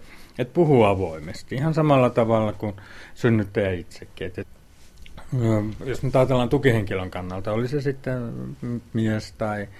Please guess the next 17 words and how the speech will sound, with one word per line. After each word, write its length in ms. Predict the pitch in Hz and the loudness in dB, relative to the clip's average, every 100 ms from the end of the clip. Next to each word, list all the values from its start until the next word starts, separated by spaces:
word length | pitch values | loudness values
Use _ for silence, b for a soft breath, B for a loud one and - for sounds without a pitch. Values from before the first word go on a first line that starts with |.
| B B B B | B B B B
tai 200 | 110 110 | -4 -4
äiti 360 | 107 104 98 104 | -2 -4 -4 -4
tai 180 | 107 117 | -4 -2
sisko, 360 | 139 - 107 B B B B B B | -4 -4 -10 B B B B B B
niin 300 | 127 120 117 - | -2 0 -2 -6
nähdä 360 | 156 160 175 147 | -4 2 4 6
joku 300 | 120 117 113 | 6 4 0
rakas 400 | 110 117 110 107 | 0 0 -2 -2
ihminen 640 | 95 95 101 95 95 101 | -6 -6 -8 -8 -10 -12
siinä 280 | - 110 104 | -6 -4 0
vierellä, 480 | 113 113 104 98 92 | 2 2 2 -2 -4
ää, 460 | 98 151 156 - - 139 b b b b b b b b - - - - - - - - - | -8 -14 -16 -16 -16 -16 b b b b b b b b -20 -20 -20 -20 -20 -20 -20 -20 -6
kipeänä 680 | 120 120 131 123 117 110 101 101 | -4 0 2 2 2 -2 -6 -6
tai 360 | 95 95 95 95 B B B - 104 87 92 - - - | -6 -6 -10 -12 B B B -14 -14 -14 -16 -18 -10 -2
jotenkin 440 | 117 120 107 98 | 2 2 0 -2
kärsivänä, 720 | 101 113 117 113 107 98 95 95 B B B B - | 4 6 6 2 -4 -4 -6 -8 B B B B -6
niin 340 | 104 104 107 | -4 -4 -6